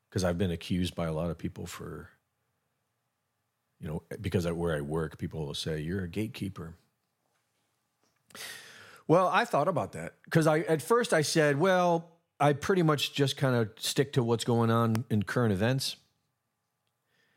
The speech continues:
And it hasn't really come up in current events, but now it is.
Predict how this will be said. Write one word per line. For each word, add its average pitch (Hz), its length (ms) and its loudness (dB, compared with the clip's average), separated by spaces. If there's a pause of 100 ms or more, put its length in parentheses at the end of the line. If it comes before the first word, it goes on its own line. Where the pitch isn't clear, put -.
(320)
And 92 100 -2
it 85 120 -6
hasn't 107 420 0
really 101 380 0 (460)
come 107 260 0
up 113 280 0 (460)
in 104 120 0
current 117 280 0
events, 117 480 -4 (1000)
but 85 120 -4
now 98 240 0
it 101 60 2
is. 110 380 0